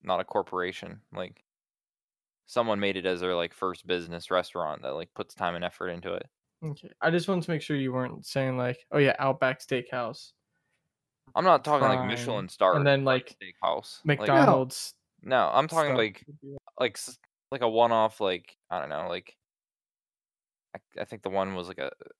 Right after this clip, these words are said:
Speaker 1: trying to think of the, what the name of it is, but it was just, like, some guy's name, and it was, like, a steakhouse,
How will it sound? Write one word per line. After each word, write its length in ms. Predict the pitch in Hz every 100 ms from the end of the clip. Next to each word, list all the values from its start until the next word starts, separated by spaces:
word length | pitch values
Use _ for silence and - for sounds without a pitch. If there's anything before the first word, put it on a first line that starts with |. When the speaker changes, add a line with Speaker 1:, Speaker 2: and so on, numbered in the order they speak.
| _ _ _ _ _ _ _ _ _ _ _ _ _ _ _ _ -
Speaker 1:
trying 140 | 165
to 40 | 135
think 140 | 123
of 60 | 101
the, 100 | 90
what 140 | 90
the 60 | 95
name 220 | 90 90
of 100 | 85
it 60 | 87
is, 180 | 87
but 120 | - 98
it 40 |
was 140 | 98
just, 140 | 95 -
like, 100 | 101
some 180 | - 101
guy's 260 | 90 87
name, 400 | 85 82 82 90 _ _ _
and 140 | 82 87
it 40 |
was, 120 | 90
like, 100 | 95
a 40 | 90
steakhouse, 680 | - 73 - 57 67 -